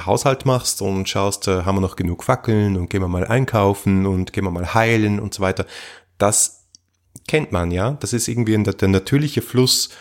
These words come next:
Aber wer hat das dann je niedergeschrieben? Wie gesagt, im Burn and Wheel ist es da.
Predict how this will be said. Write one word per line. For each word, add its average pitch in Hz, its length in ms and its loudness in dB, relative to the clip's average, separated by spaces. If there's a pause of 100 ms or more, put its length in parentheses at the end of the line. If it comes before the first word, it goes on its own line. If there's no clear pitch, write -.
(360)
Aber 127 600 2 (100)
wer 107 280 2
hat 123 140 -4
das 113 100 -6
dann 104 160 -2
je 110 400 2
niedergeschrieben? 92 760 -2
Wie 101 60 -6
gesagt, - 260 -4
im 95 80 2
Burn 95 240 0
and 87 180 -4
Wheel 113 220 0
ist - 220 -2
es 120 140 -6
da. 120 340 0